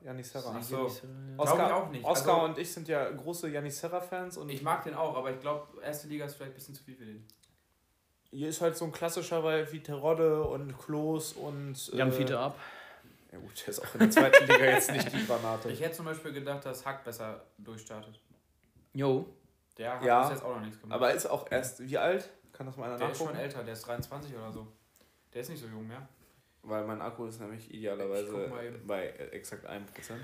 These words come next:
Speaker 3: <laughs> Best Leben.
Speaker 2: Der ist, meine ich, schon dreiundzwanzig oder vierundzwanzig. Der hat ja auch schon relativ lange bei, ähm,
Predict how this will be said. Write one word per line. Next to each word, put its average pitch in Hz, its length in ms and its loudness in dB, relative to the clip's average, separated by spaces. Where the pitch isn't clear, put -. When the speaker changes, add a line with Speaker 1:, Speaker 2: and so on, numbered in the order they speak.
Speaker 3:
<laughs> - 100 -18
Best 107 380 -10
Leben. 127 240 -8
Speaker 2:
Der 123 120 -6
ist, 147 240 -6
meine 147 280 -4
ich, 143 140 -8
schon 139 200 -6
dreiundzwanzig 143 720 -8
oder 131 140 -12
vierundzwanzig. 127 840 -14
Der 120 100 -6
hat 123 60 -8
ja 135 80 -6
auch 135 40 -8
schon 135 160 -12
relativ 127 360 -10
lange 131 300 -10
bei, 120 400 -8
ähm, 113 500 -12